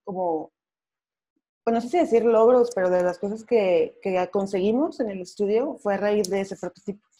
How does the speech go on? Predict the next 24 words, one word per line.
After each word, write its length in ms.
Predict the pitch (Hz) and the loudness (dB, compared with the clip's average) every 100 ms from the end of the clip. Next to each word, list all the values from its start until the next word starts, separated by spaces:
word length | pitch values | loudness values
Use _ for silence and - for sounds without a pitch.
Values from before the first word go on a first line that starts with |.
| _ _ | _ _
O 40 | - | -8
sea, 120 | 196 | -4
como 220 | 202 196 | -2 -2
que 180 | 202 196 | -2 -2
tener 260 | 208 208 | -2 0
una 160 | 240 277 | 2 2
idea, 400 | 262 208 226 311 320 | 2 0 0 -2 -8
desarrollarla 720 | 185 185 180 180 175 196 208 262 | -12 -8 -6 -4 0 0 2 0
de 60 | |
alguna 240 | 269 233 240 | 0 -2 -2
manera 460 | 254 233 226 - | -4 -2 -4 -4
para 120 | 202 185 | -10 -8
tener 220 | 190 190 | -6 -4
algo 300 | 196 208 214 | -2 -4 -6
como 280 | 214 185 - _ _ | -10 -14 -16 _ _
más 240 | - 208 202 | -6 -6 -4
tangible 640 | 220 220 226 202 185 175 - | -6 -4 -2 -2 -2 -4 -8
que 100 | 185 | -4
llevarle 400 | 180 185 175 175 | -2 -2 -2 -4
a 60 | |
un 160 | 175 170 | -6 -8
prospecto 480 | 170 170 175 170 170 | -12 -8 -8 -6 -6
de 80 | 160 | -6
cliente. 320 | 185 180 | -8 -10